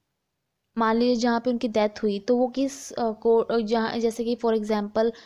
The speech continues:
वेस्टमिनिस्टर एबे में है या किस सेट क्राइस्ट में किसी की अगर, अ, किसी को ब्रेड किया गया है तो उस चीज़ के बारे में आपको पता चाहिए। एपिथेट्स के बारे में, के ऊपर उनके क्या लिखा हुआ है तो उसके बारे में आपको थोड़ी नॉलेज होनी चाहिए। जैसे कि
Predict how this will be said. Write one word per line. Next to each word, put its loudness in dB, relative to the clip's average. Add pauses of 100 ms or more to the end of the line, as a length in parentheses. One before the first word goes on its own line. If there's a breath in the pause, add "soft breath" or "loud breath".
(160 loud breath)
वेस्टमिनिस्टर 0
एबे 2
में 2
है 0
या 0
किस -8
सेट -2
क्राइस्ट 0
में 4
किसी -2
की 0
अगर, 2
अ, 4
किसी -4
को 0
ब्रेड 2
किया 2
गया 2
है 0 (460 loud breath)
तो 4
उस 2
चीज़ 0
के 0
बारे 4
में 2
आपको 0
पता 0
चाहिए। -2
एपिथेट्स -2
के -2
बारे 2
में, -4 (140)
के 2
ऊपर 2
उनके 0
क्या 0
लिखा 0
हुआ 2
है 0 (500 loud breath)
तो 4
उसके -2
बारे 4
में 0
आपको 0
थोड़ी 2
नॉलेज 0
होनी 0
चाहिए। 2
जैसे -2
कि -4